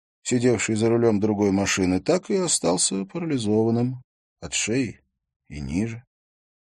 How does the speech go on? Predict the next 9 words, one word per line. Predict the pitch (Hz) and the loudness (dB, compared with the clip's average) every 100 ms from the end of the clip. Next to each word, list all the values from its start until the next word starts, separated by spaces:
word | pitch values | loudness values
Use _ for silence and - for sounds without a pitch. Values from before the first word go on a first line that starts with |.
| _ _ _ | _ _ _
«Я | 67 98 | -2 0
приезжал | 76 95 101 98 117 120 | 0 0 0 2 4 4
навестить | 101 95 92 - 135 135 82 | 4 2 2 2 0 0 -2
его | 78 | -6
в | 78 | -6
местечко | 80 - 104 92 - | -6 -2 -2 -2 -6
под | 85 82 | -10 -4
названием | 87 87 92 85 82 | -4 -2 -2 -2 -2
Сюннес», | - - 113 80 71 - | -2 -2 -2 -4 -6 -8